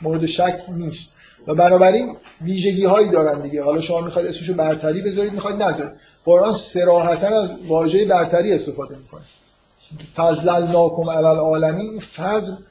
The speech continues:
یعنی برتری دیگه، یعنی ویژگی‌های برتری به شما دادیم. یا یه، حالا یه نفر می‌تونه بگه که این قوم برتری دارن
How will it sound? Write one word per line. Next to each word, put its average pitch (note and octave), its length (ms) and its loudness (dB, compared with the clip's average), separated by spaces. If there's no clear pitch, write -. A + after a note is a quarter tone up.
یعنی G#3 140 -8
برتری F#3 520 0
دیگه، D#3+ 160 -6
یعنی F3+ 300 -2
ویژگی‌های E3+ 680 2
برتری F3+ 460 2
به E3 100 0
شما D3+ 280 -6
دادیم. D3 480 -8
یا D#3+ 100 -2
یه، F#3 380 0
حالا G#3 180 4
یه A3 180 2
نفر A#3 260 2
می‌تونه A3+ 280 -2
بگه A3 240 4
که F#3 100 -8
این G#3 100 -6
قوم F#3 340 2
برتری E3+ 580 -2
دارن D#3 460 0